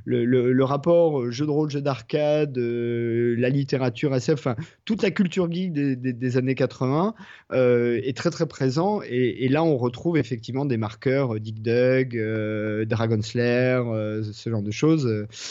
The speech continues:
Euh, bon, et dans Ready Player One, il y a aussi une scène pour raccrocher dans cette émission qui se passe, euh, dans Blade Runner,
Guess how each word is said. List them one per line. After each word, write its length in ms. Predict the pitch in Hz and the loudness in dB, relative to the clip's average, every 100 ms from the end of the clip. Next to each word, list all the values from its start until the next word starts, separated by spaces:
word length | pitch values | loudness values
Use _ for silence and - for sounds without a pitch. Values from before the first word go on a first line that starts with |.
| - - | -16 -10
Euh, 240 | 101 104 104 | -4 -2 0
bon, 240 | 117 - | 0 0
et 80 | 131 | 2
dans 160 | 135 | 2
Ready 240 | 139 151 147 | 2 2 0
Player 200 | 147 131 | 2 0
One, 220 | 131 170 | 2 0
il 60 | 131 | 0
y 40 | |
a 40 | |
aussi 300 | 127 123 - | -2 -4 -4
une 100 | 156 | -4
scène 320 | 131 - 151 143 | -2 -2 -2 -2
pour 360 | 120 107 101 | -6 -8 -6
raccrocher 440 | 120 - 135 - 139 | -8 -2 -4 -2 -4
dans 120 | 113 | -4
cette 220 | 117 107 | -6 -6
émission 380 | 113 107 151 151 - - _ | -6 -2 0 0 -4 -20 _
qui 120 | - | -2
se 200 | 160 - | -2 0
passe, 460 | 139 160 165 170 - - - _ - | 0 2 0 0 -4 -16 -20 _ -6
euh, 800 | 120 117 117 117 113 113 113 110 | -2 0 0 0 2 2 2 0
dans 280 | 117 170 196 | 0 2 4
Blade 200 | 175 151 | 2 2
Runner, 320 | 139 139 | 0 0